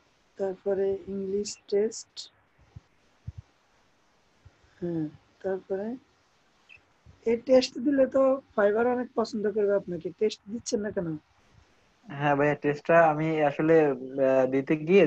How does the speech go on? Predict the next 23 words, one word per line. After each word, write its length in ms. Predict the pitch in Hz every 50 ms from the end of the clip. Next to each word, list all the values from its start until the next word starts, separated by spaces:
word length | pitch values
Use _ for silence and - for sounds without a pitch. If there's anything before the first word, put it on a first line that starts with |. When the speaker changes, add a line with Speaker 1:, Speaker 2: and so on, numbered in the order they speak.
| 135 135
Speaker 2:
যদি 140 | 139 143 151 151 151
আমি 120 | 156 165 160 160
মানে 120 | 160 160 160 -
পুরোপুরিভাবে 600 | - 151 151 151 156 175 175 170 175 175 170 175 175 170 175
কোনো 120 | 165 165 170 170 160 151
মানে, 140 | 151 151 151 143 135 - 135
আহ, 200 | 131 131 127 127 123 - - 139
দেখা 180 | 143 139 160 156
যায় 120 | 170 185 190 190
কি 60 | 196 160 139 135
দু 60 | 143 151 151
একটা 120 | 151 170 165
যদি 140 | 165 175 170 147 139 139
না 80 | 139 139 139 143 - -
পারি, 180 | 151 151 139 117 110 -
সেক্ষেত্রে 360 | - 131 - - 143 165 160 156
কি 60 | 165 165 165
কোনো 120 | 170 165 165 165 165
সমস্যা 300 | 151 156 156 - - 185
হবে? 140 | 190 185 156 135 135
মানে 120 | 139 143 139 135 127
ভালোভাবে 380 | 135 143 147 151 160 160 156 160
আর 40 | 156